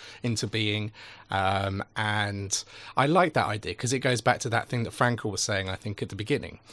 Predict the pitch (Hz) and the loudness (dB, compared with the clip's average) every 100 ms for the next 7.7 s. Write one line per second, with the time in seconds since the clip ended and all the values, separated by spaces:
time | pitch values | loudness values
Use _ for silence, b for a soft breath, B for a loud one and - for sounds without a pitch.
0 | B B - 113 123 113 131 117 131 123 | B B -6 -2 -2 0 2 2 2 2
1 | 117 127 110 123 - 107 90 - 104 98 | 0 -4 0 -2 0 -2 0 0 0 0
2 | 110 117 101 - 78 - 87 92 87 92 | 2 2 0 -6 -6 -6 -6 -8 -10 -10
3 | 98 - - 104 95 104 - 110 90 104 | -10 -10 -8 -8 -6 -4 -2 -2 -4 -8
4 | 101 98 98 104 101 107 104 90 87 - | -6 -6 -6 -6 -4 -2 -4 -6 -8 -10
5 | 95 101 92 98 98 - 120 117 110 101 | -10 -8 -4 0 0 -2 -4 -2 -2 -4
6 | - 117 107 - - - - - B B | -4 -2 0 -2 -6 -12 -14 -12 B B
7 | B - 117 117 135 - | B 0 2 2 0 -2